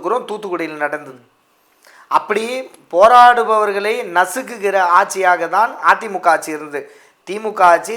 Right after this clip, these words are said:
திராவிட மாடல் அரசாங்க ஆட்சி. எந்த ஒரு போராட்ட குழுவுக்கும் எந்த ஒரு கெடுபிடியும் விதிப்பதில்லை. யார் முறையாக போராட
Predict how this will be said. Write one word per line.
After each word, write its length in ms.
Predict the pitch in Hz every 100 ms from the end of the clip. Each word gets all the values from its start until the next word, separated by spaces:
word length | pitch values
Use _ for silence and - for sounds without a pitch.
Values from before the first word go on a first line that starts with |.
| 190
திராவிட 300 | 170 196 208 185
மாடல் 260 | 175 170 160
அரசாங்க 360 | 156 165 156 151
ஆட்சி. 240 | 147 180 214 180 151
எந்த 200 | 170 208 214
ஒரு 140 | 190 170 165
போராட்ட 380 | 196 202 190 175
குழுவுக்கும் 440 | 170 160 156 190 208 156
எந்த 120 | 170 180
ஒரு 100 | 160 147
கெடுபிடியும் 500 | 170 202 180 170 156
விதிப்பதில்லை. 520 | 156 156 143 143 160 202 - _ _ 123
யார் 260 | 139 185 220 190
முறையாக 360 | 190 208 214 214
போராட 280 | 180 196 190